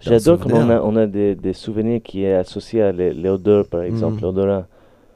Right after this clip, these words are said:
Speaker 1: C'est, c'est pas souvent.
Speaker 2: Bah, y a, ouais, c'est, bah, si, si, quand même, hein, c'est
Speaker 1: Ouais. Non, non,
Speaker 2: <laughs> Moi,
Speaker 1: non,
Speaker 2: je sais pas.
Speaker 1: jamais. Non,
Speaker 2: Toi,
Speaker 1: non,
Speaker 2: toi,
Speaker 1: non,
Speaker 2: jamais ?
Speaker 1: non, non, non, non, non,
Speaker 2: Mais
Speaker 1: non.
Speaker 2: t-, toi, tu es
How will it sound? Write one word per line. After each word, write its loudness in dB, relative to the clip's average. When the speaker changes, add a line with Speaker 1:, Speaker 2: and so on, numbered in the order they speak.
Speaker 1:
C'est, -20
c'est -10
pas -6
souvent. -8
Speaker 2:
Bah, -6
y 0
a, -2
ouais, -2
c'est, -14
bah, -6
si, -10
si, -12
quand -4
même, -4
hein, -6
c'est -12
Speaker 1:
Ouais. 2
Non, 4
non, 2
Speaker 2:
<laughs> -
Moi, -
Speaker 1:
non, 2
Speaker 2:
je 0
sais -6
pas. -2
Speaker 1:
jamais. 2
Non, -2
Speaker 2:
Toi, 0
Speaker 1:
non, -2
Speaker 2:
toi, 4
Speaker 1:
non, 4
Speaker 2:
jamais ? 4
Speaker 1:
non, 0
non, 6
non, 6
non, -2
non, -4
Speaker 2:
Mais -2
Speaker 1:
non. 0
Speaker 2:
t-, -10
toi, 0
tu -6
es -6